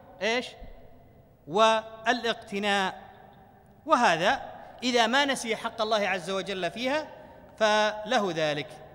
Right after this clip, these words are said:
ثم قال الله عز وجل: "والأنعام"، يعني الإبل والبقر والغنم والحرث.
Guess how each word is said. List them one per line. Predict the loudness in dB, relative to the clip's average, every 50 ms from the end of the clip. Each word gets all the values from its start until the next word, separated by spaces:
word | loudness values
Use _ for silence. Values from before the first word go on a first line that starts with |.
| -20 -20 -20 -20 -20 -20 -20 -20 -20 -20 -20 -20 -20 -20 -20 -20 -20 _ _ -6
ثم | -2 0 2 2
قال | 4 4 6 4
الله | 6 6 4 4
عز | 4 2 0 0
وجل: | -2 -2 2 2 2 2 2 0 -2
"والأنعام"، | -2 -2 0 0 0 -2 0 0 0 0 0 -2 -4 -10 -16 -18 -20 -18 -8 -2
يعني | 0 0 2 2 0 0 0 -2 -2
الإبل | -2 -2 -2 -2 0 0 -2 -2 -4 -8 -14 -20 -20 -20 -20 -20 -20 -20 -20 -20 -20 -20 -20 -20 -20 -20 -20 -20 -20 _ _ -20 _ -6
والبقر | 0 0 0 2 2 2 2 2 2 2 2
والغنم | 4 2 2 2 2 2 2 0 -2 -6 -12 -16 -18 -20 -20 -20 -20 -20 -20 -20 -20 -20 -20 -20 -20 -20 -20 -20 -20 -20 _ _ _ _ _ _ -4
والحرث. | 0 2 2 2 0 0 2 2 2 2 0